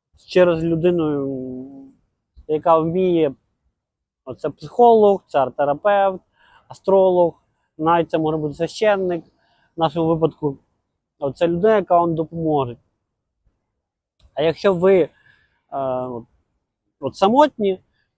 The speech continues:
то через цього наставника вам вийде знайти цей спокій,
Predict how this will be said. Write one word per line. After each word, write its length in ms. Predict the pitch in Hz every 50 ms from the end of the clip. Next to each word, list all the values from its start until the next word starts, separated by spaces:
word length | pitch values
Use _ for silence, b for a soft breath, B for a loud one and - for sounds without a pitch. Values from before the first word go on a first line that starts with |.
| _
то 160 | - 175 165 151
через 460 | - - 208 214 214 190 185 165 -
цього 340 | _ - 196 190 185 180 170
наставника 840 | 165 160 156 - - 220 247 269 262 226 202 165 - 170 160 147 135 - _ _ _ _ _ _
вам 240 | - 147 165 170 175
вийде 240 | 175 202 226 196 196
знайти 340 | 185 175 170 160 - - 190
цей 160 | 170 - 170
спокій, 680 | - - _ _ 175 175 175 185 175 - 247 254 262